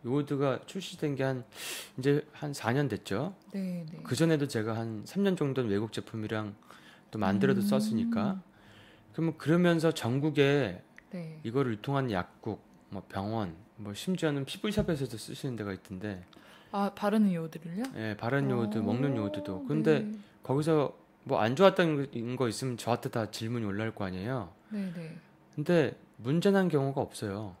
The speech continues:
Speaker 2: 음. 음.
Speaker 1: 큰 명현 반응이나 이런 거 몇 번 있었지, 이걸 뭐, 도저히 못 먹겠다 이런 분들은 제 기억에 거의 없거든요.
Speaker 2: 네.
Speaker 1: 거의 없었어요. 근데, 그런데 이걸 먹으면 마치 뭐, 큰일 나는 것처럼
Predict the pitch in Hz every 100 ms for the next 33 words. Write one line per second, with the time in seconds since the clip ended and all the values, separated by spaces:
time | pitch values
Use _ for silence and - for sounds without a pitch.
0 | 190 208 202 196 - _ 208 196 196 202
1 | 208 214 208 196 175 _ - 285 180 113
2 | 170 165 151 143 139 127 120 120 120 120
3 | 110 117 127 123 101 - 120 101 - -
4 | - 110 104 - 110 120 120 95 - 101
5 | - 127 151 135 110 113 113 113 131 139
6 | 135 127 135 131 95 - - - - -
7 | - 139 135 127 - 123 - 101 92 107
8 | 202 - 220 202 175 180 196 202 131 147
9 | 98 101 - 98 104 143 170 131 90 -
10 | - - 175 175 214 185 135 110 139 -
11 | 101 92 - 117 104 - 247 220 156 117
12 | 101 104 104 104